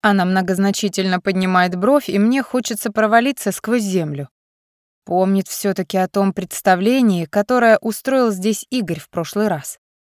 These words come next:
В командировке. "Что ж, надеюсь, вернется скоро. Все ваши анализы в норме. Я назначу вам новые, и в следующий раз приходите с отцом ребенка.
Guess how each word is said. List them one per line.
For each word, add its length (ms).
В 160
командировке. 880
"Что 320
ж, 100
надеюсь, 420
вернется 520
скоро. 500
Все 280
ваши 260
анализы 560
в 80
норме. 460
Я 320
назначу 540
вам 280
новые, 440
и 100
в 60
следующий 540
раз 220
приходите 600
с 140
отцом 420
ребенка. 600